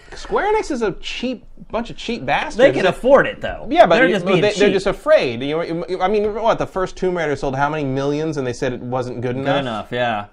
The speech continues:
Speaker 2: Like, they have expectations that are, you know,
Speaker 1: Ridiculous. But this game is gonna sell, man. This game
Speaker 2: Of course
Speaker 1: could be
Speaker 2: it's gonna sell.
Speaker 1: a cold turd on a plate and people would pay sixty dollars for it.
Speaker 2: But now you're hitting the point where, like, the fan, you know, the fans of this game expect a certain thing.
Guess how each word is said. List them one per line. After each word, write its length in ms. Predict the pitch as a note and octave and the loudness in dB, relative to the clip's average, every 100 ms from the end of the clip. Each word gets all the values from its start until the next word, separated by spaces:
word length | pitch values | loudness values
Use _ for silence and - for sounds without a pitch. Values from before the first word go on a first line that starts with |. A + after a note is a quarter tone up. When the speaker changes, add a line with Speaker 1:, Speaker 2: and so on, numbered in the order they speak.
| - | -10
Speaker 2:
Like, 220 | C3 B2 | -8 -4
they 100 | C#3+ | 0
have 320 | D#3 D3+ B2+ - - | 2 2 -2 -12 -6
expectations 880 | E3+ - F3+ - E3 D#3+ D#3 C3 B2+ | -6 -4 -8 -4 -4 -4 -6 -6 -4
that 120 | A#2+ | -4
are, 160 | A#2 A#2 | -4 -6
you 100 | C#3 | -6
know, 260 | A#2+ A2+ A#2+ | -4 -6 -8
Speaker 1:
Ridiculous. 680 | B2 B2 B2+ B2 F2 E2 - - | -10 -6 -6 -6 -12 -14 -12 -8
But 140 | G3+ | -4
this 160 | G#4+ - | -2 0
game 240 | A3+ G3+ | 0 0
is 100 | F3+ | 0
gonna 260 | D3 E3 D#3 | 0 -2 -4
sell, 440 | - - E3 C#3 | -4 4 6 4
man. 360 | B2 A#2+ A#2+ B2+ - _ _ - | 0 -6 -6 -8 -14 _ _ -6
This 160 | B3+ - | -4 -2
game 220 | D4+ D4+ | 0 0
Speaker 2:
Of 60 | |
course 100 | F#4 F#4+ | 0 2
Speaker 1:
could 0 | |
be 80 | - | 2
Speaker 2:
it's 80 | E3+ | 0
gonna 180 | F3+ | 0
sell. 300 | B2+ - F#3+ | -2 0 0
Speaker 1:
a 20 | - | 2
cold 320 | A#3+ B3+ A#3 | 2 0 -2
turd 260 | A#3+ B3 | 0 2
on 160 | A3+ G3 | 0 0
a 80 | D#3+ | -2
plate 520 | - - G#3 G#3 E3 | -4 -2 0 0 -2
and 160 | C#3+ C#3 | -8 -6
people 300 | D#3 C#3+ C#3+ C3 | -4 -2 -4 -6
would 160 | C3 | -6
pay 200 | - C3 | -4 -4
sixty 320 | B2+ D3 - | -4 -8 -6
dollars 380 | A#2 A#2 G2+ G2 | -4 -2 -2 -6
for 240 | - G2 F2 | -8 -10 -10
it. 100 | - | -8
Speaker 2:
But 120 | C3+ | -6
now 200 | D3+ E3+ | -2 0
you're 160 | G#3 F#3+ | 2 0
hitting 240 | F#3+ F#3 | 0 -2
the 80 | E3 | -4
point 320 | - E3+ C3 | -4 -4 -2
where, 100 | C#3 | -2
like, 240 | C3+ B2 A#2 - | -2 -4 -8 -10
the 140 | B2+ | -10
fan, 280 | A#2+ D3 C3+ | -8 -8 -4
you 60 | C#3 | -4
know, 60 | |
the 100 | B2 | -4
fans 400 | A#2+ D#3+ F3+ A3 | -6 -8 -8 -8
of 80 | F3+ | -8
this 160 | D#3+ D#3 | -8 -10
game 580 | E3 G3 F#3 D#3+ D#3 - - | -10 -8 -8 -8 -10 -14 -12
expect 400 | B2 - - E3 | -14 -12 -12 -12
a 60 | - | -12
certain 340 | - D#3 C3 | -8 -8 -8
thing. 520 | B2 - C3+ F#2+ B1 | -12 -10 -10 -10 -16